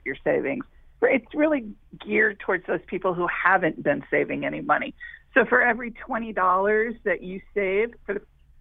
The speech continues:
for a six-month period of time, if you save twenty dollars a month, we reward you with ten dollars. So that's a, a very simple way to start saving.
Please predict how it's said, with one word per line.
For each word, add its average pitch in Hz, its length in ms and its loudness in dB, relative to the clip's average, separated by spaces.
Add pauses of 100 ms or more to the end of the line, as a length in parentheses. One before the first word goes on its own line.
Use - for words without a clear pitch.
for 240 120 4
a 220 140 0
six-month - 380 -12
period 202 280 -2
of - 60 -20
time, 175 260 -4
if 147 140 -12
you 185 140 -6 (100)
save 196 220 2
twenty 214 260 0
dollars 208 340 4
a 214 60 -8
month, 214 240 0 (360)
we 220 200 -4
reward 185 460 0
you 170 80 -6
with 160 140 -4 (120)
ten 165 220 -4
dollars. - 440 0 (720)
So 240 120 4
that's 240 320 4
a, 208 320 -4
a - 20 -2 (200)
very 226 440 -2 (140)
simple 277 320 -4
way 196 260 2
to 180 80 -12 (180)
start 196 280 0 (120)
saving. 165 420 -4